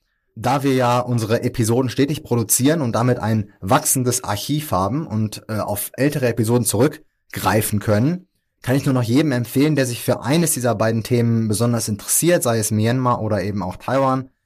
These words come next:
dass wir schon zu beiden Hintergrundgespräche geführt haben. In Folge sieben habe ich mit Doktor Jasmin Lorch zu Myanmar gesprochen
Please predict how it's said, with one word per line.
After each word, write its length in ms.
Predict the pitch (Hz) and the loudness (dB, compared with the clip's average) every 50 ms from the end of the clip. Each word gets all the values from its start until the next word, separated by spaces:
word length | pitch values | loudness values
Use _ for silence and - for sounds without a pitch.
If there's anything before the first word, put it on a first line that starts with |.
| _ _ - - | _ _ -12 -6
dass 180 | - 107 - - | -4 -2 0 2
wir 80 | 123 117 | 2 2
schon 200 | - 131 123 120 | 2 2 0 2
zu 160 | - 123 98 | 0 0 0
beiden 400 | 107 107 123 135 131 131 123 117 | 2 2 2 2 2 2 0 2
Hintergrundgespräche 1000 | 110 139 151 147 135 104 95 104 98 - 95 - - - 95 90 90 92 82 | 2 2 2 2 0 -2 -2 -2 -2 -2 -4 -8 -8 -8 -8 -8 -8 -8 -8
geführt 400 | 92 95 90 - - 107 90 - | -8 -6 -4 -2 0 0 0 -2
haben. 280 | 92 78 - - - _ _ _ _ _ _ _ _ _ _ - | -6 -10 -10 -12 -18 _ _ _ _ _ _ _ _ _ _ -8
In 80 | 104 | -6
Folge 240 | - 127 127 123 123 | 0 0 2 2 2
sieben 640 | 113 104 117 139 156 170 180 196 208 202 202 - - - | 2 0 0 -2 0 0 0 0 0 -2 -6 -12 -12 -8
habe 320 | 110 110 123 123 120 127 | -4 -4 -2 0 0 0
ich 120 | 120 110 | 0 0
mit 400 | 120 120 117 117 113 113 - 107 | 0 0 2 0 0 -2 -4 -2
Doktor 200 | 120 117 - - | -2 -2 0 0
Jasmin 440 | 113 104 113 - - 120 117 113 107 | 0 0 0 0 0 0 2 2 2
Lorch 480 | 104 110 127 135 123 104 92 - - - | 2 2 2 2 2 0 -2 -4 -4 -4
zu 100 | - 107 | 0 0
Myanmar 480 | 101 101 101 113 120 131 123 110 104 | 2 2 2 2 2 2 2 0 0
gesprochen 720 | 90 92 - - - - 82 87 - 123 139 175 190 - | -2 -4 -6 -6 -6 -4 -4 -4 -2 -2 -4 -4 -4 -8